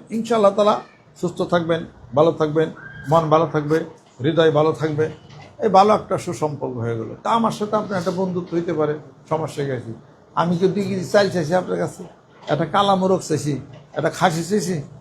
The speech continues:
একটা গরু চাইছি, যে ছয় মাস পর আমার গরু দান লাগবো, তিন কেজি সর্ষের তেল দেবো, তা তো আমি চাই নাই। আমার কেউ দাওয়াত দেয় না, মানে কথাবার্তা বলে আল্লাহর কাজ করি, কেউ আমাকে কিছু টাকা টাকা দেয়,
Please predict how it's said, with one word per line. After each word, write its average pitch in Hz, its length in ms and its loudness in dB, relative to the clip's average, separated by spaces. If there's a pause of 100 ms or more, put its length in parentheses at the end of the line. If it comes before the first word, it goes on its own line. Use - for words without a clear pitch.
(260)
একটা 135 160 0
গরু 214 260 2
চাইছি, 170 300 -6
যে 180 120 -2
ছয় 160 140 2
মাস 165 200 -2
পর 180 140 0
আমার 160 220 0
গরু 147 340 0
দান 190 180 2
লাগবো, 143 300 0 (420)
তিন 185 180 0
কেজি 170 280 6 (640)
সর্ষের 170 300 -2
তেল 170 160 -2
দেবো, 160 140 -2
তা 190 260 0
তো 247 60 -4
আমি 214 140 -4
চাই 123 180 -6
নাই। 120 120 -8 (800)
আমার 220 240 0
কেউ 214 160 2
দাওয়াত 202 280 4
দেয় 170 140 -2
না, 165 100 -6 (540)
মানে 165 200 -2 (480)
কথাবার্তা 170 400 2
বলে 156 220 0
আল্লাহর 151 420 0
কাজ 151 240 -2
করি, 151 280 -2
কেউ 220 100 0
আমাকে 214 280 -2
কিছু 175 200 -12
টাকা 208 200 -4
টাকা 165 220 -2
দেয়, 143 200 -4